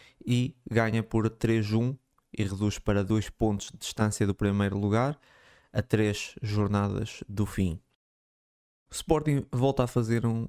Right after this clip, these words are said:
um bom jogo. A verdade é que todos os derbys dessa época o Sporting tem deixado boa imagem. Fez um jogo muito consistente em vários sentidos e acho que anulou bem também as armas do, do Benfica.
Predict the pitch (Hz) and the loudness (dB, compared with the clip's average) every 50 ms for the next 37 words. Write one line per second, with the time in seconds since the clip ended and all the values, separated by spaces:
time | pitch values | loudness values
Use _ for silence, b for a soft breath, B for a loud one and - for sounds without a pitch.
0 | - - 120 120 107 127 127 123 113 104 107 104 101 98 - - - _ _ _ | -2 0 0 2 2 2 2 0 0 2 2 2 2 2 -2 -10 -20 _ _ _
1 | - - - 104 95 107 101 - 113 110 107 107 104 - - - 113 110 107 113 | -10 -6 -4 -2 0 0 2 2 2 2 2 0 -2 -2 -2 0 2 2 0 -2
2 | b b b b b b b b b - - 135 135 117 117 113 120 113 107 110 | b b b b b b b b b 0 2 2 2 2 0 0 2 2 2 2
3 | 117 120 117 110 101 107 104 113 110 - - 113 110 107 - - - 113 104 98 | 2 2 2 0 0 0 0 0 0 0 0 0 0 0 -2 -4 -4 -2 -2 -2
4 | - - - 113 107 104 - 104 104 110 107 101 107 104 - - 110 104 98 95 | -4 -2 -2 -2 0 0 -2 -2 0 0 0 2 0 0 0 0 0 0 0 0
5 | 95 110 110 104 101 101 101 101 101 101 101 110 113 113 120 b b b b b | 2 2 2 4 2 2 2 2 2 0 0 -2 -4 -4 -6 b b b b b
6 | b b b - 113 98 98 104 104 101 98 104 101 95 104 104 101 101 101 107 | b b b -2 0 2 2 2 0 2 2 2 0 2 2 0 0 0 0 0
7 | 110 123 147 139 123 - - 120 113 - - - - 113 104 104 110 - 107 104 | 0 0 0 0 -2 -4 -2 -2 -2 -4 -4 -2 0 0 0 0 0 -2 -2 0
8 | 101 107 104 104 101 - - 104 98 98 - 98 98 98 - - - B B B | 0 0 0 -2 -2 -2 0 0 0 0 0 -2 -2 -2 -4 -12 -20 B B B
9 | B B B - - 113 113 110 107 107 - - - 113 113 113 110 110 107 101 | B B B -2 0 2 4 2 2 0 -2 0 0 2 2 2 2 2 2 2
10 | 107 107 104 104 107 104 107 107 107 104 b b b b b - 110 98 110 110 | 2 0 0 0 0 0 0 0 -2 -4 b b b b b -4 0 2 2 2
11 | 107 107 107 104 98 - - - 113 107 101 - - 120 107 98 104 101 101 - | 2 2 0 0 -2 -2 -4 -2 0 0 0 0 -2 -2 -2 0 0 0 -2 -2
12 | - 107 98 - - 101 | -2 -2 -2 0 -2 -4